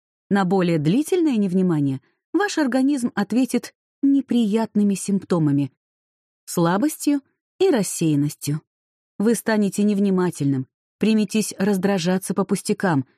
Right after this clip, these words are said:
все начнет валиться из рук. Наконец, когда терпеть голод станет совсем невмоготу, вы наброситесь на любую еду, даже на невкусную. Поскольку ваше тело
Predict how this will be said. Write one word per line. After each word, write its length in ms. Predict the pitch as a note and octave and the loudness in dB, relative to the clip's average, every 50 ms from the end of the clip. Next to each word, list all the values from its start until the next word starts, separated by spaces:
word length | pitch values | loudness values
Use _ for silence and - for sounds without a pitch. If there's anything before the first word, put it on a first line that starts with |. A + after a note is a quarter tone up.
| _ _ _ _ _ | _ _ _ _ _
все 360 | - - - - - E4+ E4+ | -10 -10 -6 -2 0 0 2
начнет 600 | D#4+ D4+ C#4 - - B3 A#3+ B3 B3 - - - - | 2 0 0 -2 0 0 0 0 0 -4 -6 -8 -4
валиться 520 | F#3+ F#3+ G3 F#3 F3+ F#3+ G3+ - - - | -2 0 2 2 2 0 0 -2 -4 -6
из 240 | D3+ - F#3 D#3+ C#3+ | -4 -2 -2 -2 0
рук. 320 | D3 D#3 C#3 - - - _ _ _ _ _ _ _ _ _ _ _ _ | 0 -2 -2 -4 -6 -14 _ _ _ _ _ _ _ _ _ _ _ _
Наконец, 580 | - D3 - - D3 C#3+ D3 E3 B3 - - - | 0 0 2 2 2 2 2 2 0 -2 -4 -4
когда 300 | - G3 E3+ D#3+ E3 D#3 | -2 -2 0 0 0 0
терпеть 420 | - - F#3+ F3+ - G3+ E3 D#3 | 0 -2 -2 0 0 0 0 0
голод 300 | D3+ - F#3 E3 D#3 D3 | 0 0 0 0 0 -2
станет 380 | - - - F3 D#3+ D3+ D3 - | -2 -2 -2 0 0 0 0 -2
совсем 540 | - - D3+ C3+ - - - D#3+ F#3 B3 D4 | -4 -4 -4 -4 -4 -4 -2 -2 0 2 2
невмоготу, 680 | F#4 F4+ C#4 C#4 C4+ A#3 G#3+ G3+ - - D3+ C3 A#2 - _ _ _ _ - | 0 0 0 0 0 0 0 -2 -2 -2 -4 -4 -4 -8 _ _ _ _ -4
вы 200 | G3 F#3 G#3+ G#3+ | 0 2 2 2
наброситесь 800 | G#3 F#3+ F#3 E3 F3 G3+ B3 A#3+ - F#3+ - - D#3 - - - - | 2 2 0 0 0 0 0 -2 -4 -6 -6 -4 -4 -6 -4 -2 0
на 200 | G#3 A#3+ C4 C#4+ | 0 2 2 2
любую 520 | C4 C4 B3+ G3 F3+ A3 B3 B3 B3 A#3 | 0 0 0 0 0 0 2 2 0 0
еду, 400 | G3 B3 G#3+ E3+ F#3 D3+ B2 - _ _ _ _ _ | -2 -2 -2 -2 -2 -4 -4 -6 _ _ _ _ _
даже 640 | - C#3 C3+ D3+ G3+ C4+ E4 E4 D4+ D4 D4 D4+ D#4 - - | -6 -4 0 0 0 0 0 0 -2 -2 -2 -2 -2 -4 -2
на 160 | A3+ A#3+ C#4+ | 0 0 2
невкусную. 720 | C#4 A3 F#3 - - - C#3+ C3 - - D3 C#3+ C#3+ C#3 - _ _ _ _ _ _ _ _ _ _ _ _ _ | 2 0 -2 -4 -4 -4 -4 -2 -2 0 0 0 -2 -4 -6 _ _ _ _ _ _ _ _ _ _ _ _ _
Поскольку 480 | - F#3+ - - - G#3+ G3+ - G#3 G3 | -4 -4 -2 -2 -2 -2 0 0 0 0
ваше 280 | G3+ G#3 G3 - A3 | 0 0 -2 -2 -4
тело 400 | F#3+ - - D#4 D#4 A#3+ E3+ D3 | -4 -2 -2 0 0 0 0 -2